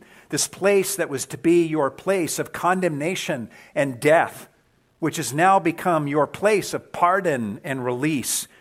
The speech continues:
Go from this spot. And then he says, "From now on, sin no more." His use of the words "from now on"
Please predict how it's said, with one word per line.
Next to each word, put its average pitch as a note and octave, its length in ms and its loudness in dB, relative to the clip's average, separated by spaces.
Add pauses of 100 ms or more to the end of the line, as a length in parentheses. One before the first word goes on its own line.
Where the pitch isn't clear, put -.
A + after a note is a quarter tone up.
(180)
Go F#3 380 4
from C3+ 340 -6
this D3 220 -4
spot. - 640 -4 (1040)
And A2+ 120 -4
then D3 120 0
he C#3+ 100 -4
says, D3 340 -2
"From B2 240 -8
now F3+ 220 2
on, D#3 480 0 (1120)
sin B2+ 400 -4
no A2 160 -6
more." F#2 460 -12 (1500)
His A#2+ 240 -4
use D#3 440 2
of A#2 100 -4
the B2 100 -4
words C#3 460 0
"from C3 180 -10
now C#3+ 280 0
on" C#3 460 -2